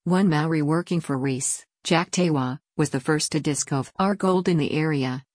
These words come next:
a discovery which turbocharged the development of the town and the government purchase of its site, presumably in the hopes of bringing some order to a site onto which hundreds of hopefuls soon poured willy-nilly. The modern-day suburb of Jack's Point is named after Tewa.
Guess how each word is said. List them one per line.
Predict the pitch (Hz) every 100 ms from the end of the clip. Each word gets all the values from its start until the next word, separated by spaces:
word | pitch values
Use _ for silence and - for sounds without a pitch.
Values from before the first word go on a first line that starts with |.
| -
a |
discovery | 175 175 - 180 165 143
which | 143 -
turbocharged | 185 185 170 160 151 135 135
the | -
development | 143 143 156 180 135 135 139
of |
the | 147
town | 139 151 151
and | 143
the | 147
government | 160 160 160 143
purchase | - 175 156 139 143
of | 143
its | -
site, | - 139 123 - - _
presumably | 220 180 214 208 147 147
in | 139
the | 135
hopes | 135 175 -
of | 147
bringing | 165 156 147 143
some | - 151
order | 156 151 151
to | 147
a | 139
site | - 151 151
onto | 143 139 147
which | 156
hundreds | - 165 156 135
of | 131
hopefuls | 135 170 - 151 -
soon | - 160 160
poured | - 151
willy-nilly. | 139 147 147 143 123 123 - _ _ _
The | 180
modern-day | 180 180 202 185 175
suburb | 170 - 156 147 139
of | 147
Jack's | - 160 147 -
Point | - 143 135
is | 147 156
named | 147 147 143
after | 135 156
Tewa. | - 147 135 131 131